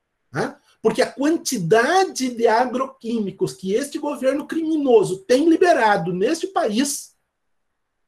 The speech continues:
né, é algo pra reduzir a qualidade de vida absurdamente desta população. Ou seja, é pra adoecer a população. Então, a biogeografia, ela também vai entrar nessa discussão.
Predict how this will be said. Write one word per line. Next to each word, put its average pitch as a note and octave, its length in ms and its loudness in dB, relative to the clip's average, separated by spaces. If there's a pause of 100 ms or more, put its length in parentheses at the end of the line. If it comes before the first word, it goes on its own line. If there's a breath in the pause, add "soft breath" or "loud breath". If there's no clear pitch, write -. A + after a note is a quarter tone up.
(200)
né, B3+ 260 -4 (720)
é C#4 120 6
algo A3 720 2 (520)
pra A3+ 440 -2
reduzir G#3+ 840 -6
a D#4+ 60 -2
qualidade F#3+ 720 -4
de A#3+ 120 -8
vida A#3+ 560 -4 (100)
absurdamente C#4 1040 0
desta C#4 240 -4
população. F#4+ 720 -4 (260)
Ou F3+ 80 -2
seja, D4+ 340 2
é G3+ 120 0
pra A#3 280 -4
adoecer A3+ 640 2
a A4+ 80 4
população. D3 640 -8 (760 loud breath)
Então, D#4+ 420 0
a G#3+ 100 0
biogeografia, C#4+ 840 2
ela D4 160 2
também F4 420 -2
vai A4 160 6
entrar A4 260 0
nessa A4+ 220 -2
discussão. - 720 -6